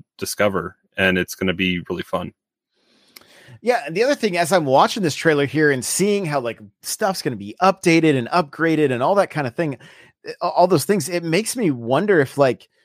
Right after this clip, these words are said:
Speaker 2: the, the, the relatively short time to complete the game isn't, is, if it's one of those games that they're planning on people going back and playing through a couple times. Like, I wonder what, like, New Game Plus is going to be like, if it's even a thing, right?
Speaker 1: Mm-hmm.
Speaker 2: And, and are we gonna be able to carry over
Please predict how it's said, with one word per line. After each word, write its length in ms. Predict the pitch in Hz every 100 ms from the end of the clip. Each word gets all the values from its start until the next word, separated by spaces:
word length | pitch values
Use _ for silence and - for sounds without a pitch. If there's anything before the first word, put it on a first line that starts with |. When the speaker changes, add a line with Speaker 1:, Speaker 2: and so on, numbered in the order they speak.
| _ _ -
Speaker 2:
the, 440 | 131 143 131 120 -
the, 260 | 139 135
the 140 | 123 131
relatively 520 | 139 175 180 135 131
short 600 | - - - 160 175 180 -
time 460 | - 156 156 156 143
to 100 | 131
complete 520 | 131 113 - 147 -
the 80 | 107
game 540 | 95 110 185 123 76 _ _ _ _ _ _ _ - _
isn't, 420 | 165 185 226 196 - -
is, 220 | 165 160
if 160 | 151
it's 140 | 151 -
one 100 | 190
of 60 |
those 160 | 202 139
games 240 | 160 185
that 100 | 165
they're 120 | 143 135
planning 360 | - 160 214
on 60 | 147
people 220 | 143 139
going 180 | 123 135
back 160 | 127
and 120 | 120 98
playing 300 | 113 127 110
through 240 | - 147
a 60 | 196
couple 240 | 104 90
times. 300 | - 87 90
Like, 100 | 113
I 60 | 127
wonder 300 | 131 165 175
what, 200 | 151 139
like, 140 | 104
New 180 | 131 143
Game 240 | 147 135
Plus 340 | - 117 123 -
is 100 | 120
going 180 | 117
to 80 | 101
be 100 | 95
like, 140 | 92 87
if 160 | 123
it's 140 | 135 -
even 200 | 113 113
a 60 |
thing, 220 | 98 92 - _ _ _ _
right? 300 | 110 107 107
Speaker 1:
Mm-hmm. 100 | 98
Speaker 2:
And, 380 | 143 120 117 - _ _ -
and 160 | 143
are 60 | 139
we 100 | 143
gonna 120 | 160
be 80 | 160
able 120 | 160
to 60 | 135
carry 480 | - - 160 160 131
over 560 | 123 165 131 98 95